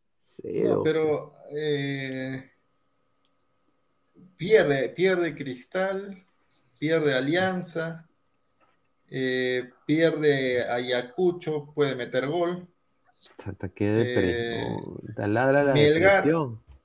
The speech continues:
Speaker 2: Melgar no pierde en Arequipa, le toca River, el River Bamba, el River de Uruguay. No creo que pierda, sería el colmo, pero no, no, difícil. Eh, después, en Champions, salvo el partido del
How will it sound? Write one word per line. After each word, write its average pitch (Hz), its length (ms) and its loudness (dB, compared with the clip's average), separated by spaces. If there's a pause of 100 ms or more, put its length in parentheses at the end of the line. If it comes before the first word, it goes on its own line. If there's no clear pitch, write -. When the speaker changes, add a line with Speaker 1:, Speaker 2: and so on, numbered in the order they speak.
(280)
Speaker 2:
Melgar 165 480 2
no 180 260 -2
pierde 180 340 2
en 143 60 0
Arequipa, 131 540 -4
le 117 120 0
toca 135 300 -2
River, 139 520 0
el 120 140 -4
River 139 320 2
Bamba, 123 520 -2
el 107 140 -14
River 127 280 -4
de 110 100 -6
Uruguay. 117 380 -4
No 135 200 -6
creo 143 280 2
que - 100 -12
pierda, - 420 -4
sería - 260 -10
el 76 120 -14
colmo, - 340 -14 (180)
pero - 200 -20
no, 117 140 -20
no, 127 320 -18
difícil. 127 500 -8 (920)
Eh, 113 460 2
después, 120 880 2
en 120 240 -8
Champions, 120 680 0
salvo 151 640 2
el 131 80 2
partido 131 520 2
del 101 420 0